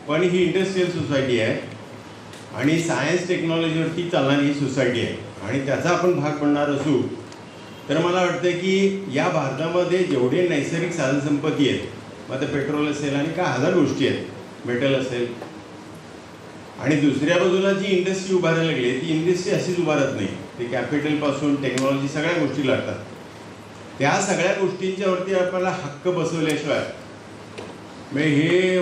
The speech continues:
होणार नाही असं मला वाटतं. त्यामुळे नुसत्या जमिनी ज-, ते मला मान्य आहे जमिनीशी संबंधितल्या मागणीचं,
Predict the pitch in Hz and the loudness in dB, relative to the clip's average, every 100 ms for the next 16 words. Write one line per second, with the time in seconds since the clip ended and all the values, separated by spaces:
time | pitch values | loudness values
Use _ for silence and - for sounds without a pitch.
0 | 143 160 175 180 175 135 135 131 113 107 | 2 0 2 4 2 2 0 0 0 -2
1 | 98 98 - 135 165 156 139 - 185 185 | -4 -8 -6 -2 0 2 2 2 2 4
2 | 175 185 196 139 143 139 190 196 190 196 | 2 2 2 0 0 0 0 0 0 2
3 | 208 196 101 117 123 143 139 143 139 139 | 0 2 0 0 2 4 2 -2 -2 -2
4 | 135 139 135 131 117 120 117 113 110 | -2 -4 -4 -4 -4 -4 -4 -4 -6